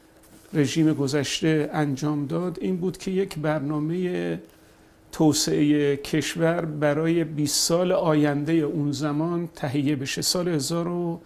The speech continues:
سیصد و پنجاه و سه. لذا با یه شرکت امریکایی به نام اس آر آی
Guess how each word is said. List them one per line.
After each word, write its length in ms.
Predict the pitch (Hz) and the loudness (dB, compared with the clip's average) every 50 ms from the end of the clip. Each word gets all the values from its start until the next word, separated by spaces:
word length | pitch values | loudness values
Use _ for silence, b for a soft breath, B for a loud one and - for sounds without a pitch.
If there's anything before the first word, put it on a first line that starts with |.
| B B B | B B B
سیصد 360 | - - - - - 165 147 | -2 0 2 4 4 4 2
و 40 | 156 | 2
پنجاه 380 | - - 143 131 131 151 139 | 2 2 2 2 4 2 2
و 40 | 123 | 2
سه. 240 | - - - - - - - - _ _ B B B B B B B B B B B B B | 2 0 -2 -2 -6 -10 -16 -20 _ _ B B B B B B B B B B B B B
لذا 240 | 190 190 143 185 190 | -2 2 4 2 4
با 160 | 160 180 170 | 4 4 4
یه 120 | 175 185 | 6 6
شرکت 540 | 185 - - 170 160 156 - 170 170 170 - | 6 4 4 2 0 0 0 0 -2 -2 -2
امریکایی 580 | 185 175 156 151 151 151 147 - - 151 160 175 | -2 0 0 2 0 0 -2 -2 0 0 0 0
به 160 | 165 156 151 | 0 0 0
نام 220 | 147 151 160 160 | 0 0 0 0
اس 260 | 156 151 135 - - - | 0 0 0 -2 -2 0
آر 180 | 160 147 - | 0 -2 -2
آی 380 | - 185 156 160 165 160 156 | 0 0 0 0 0 0 -2